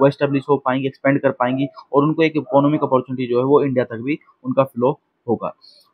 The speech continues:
Concrete illustration की बात करें तो जो establishment हुआ था आई टू यू टू ग्रुप वो इसी की, इसी के बाद हो पाया था, Abraham Accord के चलते ही वो पॉसिबल होता है। आई टू यू टू क्या है ये आपको प्री के लिए important है, याद रखना है। तो इसके मेंबर है India,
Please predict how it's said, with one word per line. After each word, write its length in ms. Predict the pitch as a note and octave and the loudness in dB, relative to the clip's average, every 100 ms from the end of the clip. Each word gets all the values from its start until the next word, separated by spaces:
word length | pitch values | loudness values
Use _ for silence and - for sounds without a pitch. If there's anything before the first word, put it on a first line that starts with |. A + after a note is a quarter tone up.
| _ | _
Concrete 420 | D#3 D#3+ F#3 F#3+ | 2 4 2 2
illustration 480 | F#3 F3+ - E3 F3 | 2 0 0 -4 -2
की 80 | D#3+ | 0
बात 160 | D3+ - | 2 2
करें 100 | E3 | 0
तो 140 | F3+ | 0
जो 200 | E3 E3+ - | 2 2 2
establishment 580 | D3+ D#3+ E3+ E3 E3+ D#3 | 2 2 0 0 0 4
हुआ 160 | D3+ | 4
था 240 | C3+ C3 - C#3 | 4 2 4 2
आई 120 | D3+ | 4
टू 180 | F3 F3 | 2 4
यू 160 | D#3 D#3 | 4 4
टू 100 | D#3+ | 2
ग्रुप 300 | C3 F3+ D#3+ - _ _ _ D3 | 4 6 6 2 _ _ _ 4
वो 260 | F3+ F#3+ D#3+ | 6 6 0
इसी 200 | F3 E3 | -4 -2
की, 200 | F3+ - | -2 0
इसी 220 | D3+ F3 | -2 0
के 120 | F3 E3+ | 0 4
बाद 200 | D#3 C#3+ | 4 4
हो 100 | B2 | 4
पाया 180 | B2 | 2
था, 340 | B2+ C#3+ C#3+ C3 | 4 2 4 4
Abraham 280 | C3 C#3+ C#3+ | 4 4 2
Accord 300 | C3 C3+ B2 | 0 -2 0
के 160 | C#3 | 0
चलते 540 | A#2 - _ C3 B2+ C#3 | 0 -8 _ 0 4 2
ही 60 | |
वो 80 | C3+ | 4
पॉसिबल 340 | B2 B2 A#2+ | 2 -2 0
होता 160 | A#2 C3+ | 2 4
है। 60 | C3+ | 2
आई 60 | |
टू 120 | C#3 | 4
यू 80 | D3+ | 2
टू 140 | C#3+ C#3+ | 0 0
क्या 160 | C#3+ | 2
है 100 | D3 | 4
ये 60 | C#3+ | 4
आपको 240 | C3+ - | 2 -2
प्री 200 | C#3+ C3+ | -6 -4
के 100 | C3+ | 0
लिए 200 | C3 A#2+ | 2 2
important 500 | C3 B2+ B2+ C#3 C#3 | -2 0 -2 0 -2
है, 60 | C3+ | 2
याद 180 | A#2+ A#2+ | 0 0
रखना 220 | A#2 A#2+ | -6 -6
है। 160 | C#3 | -4
तो 400 | D#3 _ _ - | -6 _ _ -2
इसके 180 | C#3 - | 0 2
मेंबर 320 | D3+ C#3+ D3+ | 2 4 4
है 100 | E3 - | 4 2
India, 280 | D3 D#3 | 4 6